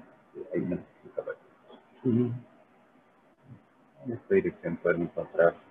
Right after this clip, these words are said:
van a encontrar esta página. Utilizan el user I D aquí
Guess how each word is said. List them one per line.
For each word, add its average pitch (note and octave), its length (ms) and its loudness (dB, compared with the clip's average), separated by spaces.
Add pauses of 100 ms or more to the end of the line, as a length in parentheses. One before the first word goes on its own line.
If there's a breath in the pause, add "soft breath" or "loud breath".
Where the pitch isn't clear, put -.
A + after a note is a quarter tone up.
(500)
van G2+ 100 12
a G2 40 10
encontrar F#2+ 280 10
esta - 120 -10
página. A2+ 400 8 (1300)
Utilizan G#2 460 12
el F#2 400 10
user A2 180 8
I G#2 100 12 (320)
D G#2+ 60 8
aquí A2 460 4